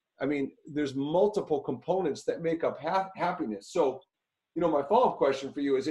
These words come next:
you know, if there'd be something more of a fixed asset that a company can rely on, you know, as a cornerstone foundation to help them attract and retain the top reps, what,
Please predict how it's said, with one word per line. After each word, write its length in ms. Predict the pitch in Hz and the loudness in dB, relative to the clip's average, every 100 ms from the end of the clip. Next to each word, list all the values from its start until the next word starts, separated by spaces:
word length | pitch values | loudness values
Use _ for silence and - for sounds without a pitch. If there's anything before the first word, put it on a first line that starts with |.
| 139 | 0
you 80 | 165 | 2
know, 140 | 147 | 4
if 120 | 135 | 4
there'd 120 | 156 143 | 0 -2
be 80 | |
something 460 | 151 202 196 185 151 | -2 0 0 0 0
more 180 | 160 165 | 2 0
of 80 | 131 | 0
a 80 | 127 - | -6 -8
fixed 260 | 233 - - | -10 -6 -2
asset 380 | 131 120 135 117 | 0 -2 -4 -6
that 100 | 120 | -6
a 40 | 110 | -8
company 400 | 143 127 123 113 | -6 -4 -6 -8
can 160 | 127 | -6
rely 380 | 120 120 120 120 | -4 -2 -2 -2
on, 360 | 113 107 113 - _ _ _ _ _ | -2 -4 -6 -12 _ _ _ _ _
you 80 | 247 | 2
know, 160 | 247 185 | 6 6
as 140 | 160 | 4
a 40 | |
cornerstone 1120 | - - 220 254 208 - - 147 135 127 120 110 _ _ _ | -4 -4 0 2 2 2 -4 -2 0 -2 -4 -10 _ _ _
foundation 800 | 190 175 139 143 185 202 - 135 | 2 2 4 4 4 2 0 -2
to 80 | 127 | 0
help 280 | 135 175 - | 2 0 2
them 160 | 151 131 | 0 0
attract 440 | - 160 147 - | 0 0 -2 -4
and 80 | 135 | -8
retain 540 | 131 160 147 139 120 - 113 | -6 -4 -2 -2 -6 -10 -20
the 60 | 104 | -2
top 300 | 143 - - | 2 2 0
reps, 400 | 107 120 - - | -4 -4 -6 -10
what, 160 | 147 | -6